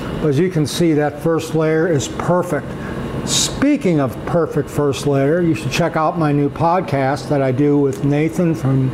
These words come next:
Nathan Builds Robots and J J Shankles, now available on Apple Podcasts. I'll leave a link in the description down below. Really good listen.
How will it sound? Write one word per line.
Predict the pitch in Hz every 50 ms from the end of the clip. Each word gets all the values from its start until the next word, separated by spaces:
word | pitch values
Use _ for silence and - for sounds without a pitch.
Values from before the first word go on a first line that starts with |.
| - - - - - - - - - - 135 143
Nathan | 147 147 160 160 160 160 143 123 -
Builds | 160 156 147 143 123 117
Robots | 139 151 156 160 180 180 180 185 185 -
and | - - 143 127 127 120
J | 151 160 160
J | 143 135 143 135
Shankles, | 127 - - 165 170 170 - - 135 131 127 127 - - - - - - - - - - 135
now | 143 185 262
available | 254 175 175 170 165 185
on | 180 175 175
Apple | 180 180 180 190 196
Podcasts. | - 180 208 240 269 190 - 135 127 120 110 107 - - - - - - - - -
I'll | 160 170
leave | 180 185 175
a | 170
link | 156 160 175 175 175 170
in | 156
the | 147
description | 135 131 127 - - 160 143 - - 143
down | 143 139 135 131
below. | 131 131 131 127 127 123 117 110 - - - - - - - -
Really | 139 139 175 185 185 185
good | 175 147 180 175
listen. | 151 160 165 170 165 - - 165 156 151 160 170